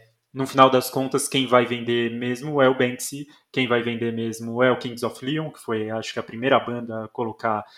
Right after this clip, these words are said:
seu álbum em formato de N F T. É, enquanto, é, esse exemplo do Kings of Leon é interessante pra, pra falar sobre, ah, qual é a, o diferencial do N F T em relação à nossa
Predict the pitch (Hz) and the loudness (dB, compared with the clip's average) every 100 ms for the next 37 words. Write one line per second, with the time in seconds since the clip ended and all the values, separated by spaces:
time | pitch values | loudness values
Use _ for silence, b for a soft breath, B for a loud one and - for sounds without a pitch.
0 | b - - 123 110 120 117 117 107 - | b -8 -2 0 8 10 10 2 -8 -14
1 | _ _ - 120 120 123 113 110 - 113 | _ _ -20 -20 -4 -2 -2 -6 -8 -10
2 | 113 - - 135 139 b b _ 127 120 | -12 -10 -4 -4 -6 b b _ 2 4
3 | 120 120 117 117 110 - _ _ _ _ | 6 6 4 2 -2 -8 _ _ _ _
4 | b b b b b _ _ _ - - | b b b b b _ _ _ -8 -8
5 | - - 196 208 208 226 233 233 175 165 | -6 -2 -2 8 12 12 10 0 0 2
6 | 165 160 190 - - _ _ - 175 185 | 2 0 -4 -10 -18 _ _ 2 6 6
7 | 180 175 165 170 147 - 135 143 - 139 | 8 6 6 2 -2 -4 4 4 4 4
8 | 139 135 131 131 131 147 151 - 151 147 | 6 6 6 4 4 0 -2 6 8 10
9 | 143 135 - 135 147 127 135 135 - 139 | 8 6 4 6 8 10 8 6 4 4
10 | 135 135 143 147 131 127 123 - 143 170 | 4 0 -2 0 4 4 2 8 10 12
11 | 165 139 156 170 165 - 160 131 - 165 | 12 10 10 6 2 -2 -2 -2 -4 -4
12 | 156 143 139 139 139 139 135 - - 156 | 0 0 2 4 4 0 -4 -4 -4 -2
13 | 170 151 147 139 - 156 160 175 156 143 | 0 0 2 2 0 -2 -2 -2 -2 2
14 | 143 156 - 160 160 | 2 2 0 -2 -4